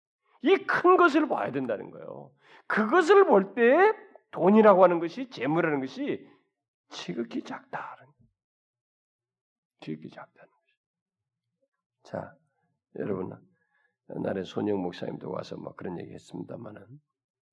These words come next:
또 제가 그 교회 가서 저도 또 그 얘기를 똑같이 했습니다마는, 손영 목사님도 그런 얘기 하더군요. 여러분들이 하나님을 섬기는 것이 가장 쉬운 게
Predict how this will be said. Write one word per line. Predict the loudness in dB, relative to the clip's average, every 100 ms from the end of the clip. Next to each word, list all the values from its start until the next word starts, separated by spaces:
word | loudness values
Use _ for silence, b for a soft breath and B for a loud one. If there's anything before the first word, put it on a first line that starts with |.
| _
또 | -18
제가 | -14 -10 -10
그 | -10 -12
교회 | -10
가서 | -12 -14 -18
저도 | -16 -16 -20
또 | _
그 | -12
얘기를 | -12 -12 -18
똑같이 | -20 -20 -20
했습니다마는, | -20 -20 -20 -20 -20 -20 -20 _ _ _ _ _ _ _ _ _ _ _ _ _ _ _
손영 | _ -10 -8
목사님도 | -8 -10 -12 -10
그런 | -12 -12
얘기 | -14
하더군요. | -16 -20 -20 _ _ _ _ _ _ _ _ _ _ _ _ _ _ _ _ _ _ -10
여러분들이 | -6 -6 -6 -6 -8 -10 -18 _ _
하나님을 | -14 -8 -6 -6 -6
섬기는 | -8 -8 -8 -8 -10
것이 | -14 -20
가장 | -20 -20 -14 -12
쉬운 | -12 -14 -14 -14
게 | -16 -20